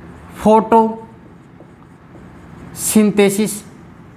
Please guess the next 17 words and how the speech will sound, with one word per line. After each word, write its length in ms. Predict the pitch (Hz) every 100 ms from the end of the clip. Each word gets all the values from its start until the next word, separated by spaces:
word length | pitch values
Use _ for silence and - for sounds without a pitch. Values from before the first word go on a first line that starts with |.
| - - - - - - -
जो 120 | 185
rate 420 | 202 165 180 202 202
होती 260 | 202 202
है, 60 | 202
उस 120 | 196
प्रकाश 560 | - - 160 175 196 208
संश्लेषण 580 | 196 175 180 185 196
की 140 | 175 196
दर 260 | 156 175
क्या 160 | 175 185
होती 380 | 185 180 175 170
है? 180 | 185 190 - - -
बढ़ती 500 | 131 147 143 - 160
है, 200 | 123 - - - -
लेकिन 680 | 160 208 220 220 262 277 269 - _ _ -
एक 340 | 226 247 254
निश्चित 880 | 269 208 185 190 - 262 247 - 240